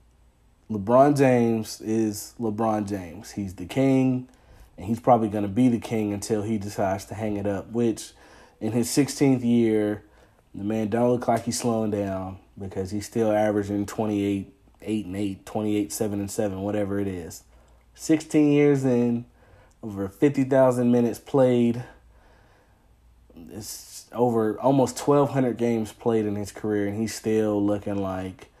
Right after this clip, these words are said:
"I could do this for another four or five years." Kevin Durant,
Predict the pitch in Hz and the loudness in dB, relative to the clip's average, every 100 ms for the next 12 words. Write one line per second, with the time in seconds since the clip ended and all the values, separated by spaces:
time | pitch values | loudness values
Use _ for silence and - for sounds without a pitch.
0 | _ _ _ - 117 110 101 104 101 - | _ _ _ 0 0 2 -2 -2 -4 -2
1 | 110 107 98 - 113 101 107 101 98 101 | -2 -2 -4 -2 0 0 0 0 0 -2
2 | 92 87 107 - _ _ _ _ - - | -4 -8 -12 -18 _ _ _ _ -20 -12
3 | - 120 113 110 117 139 139 127 | 0 0 2 0 2 4 4 2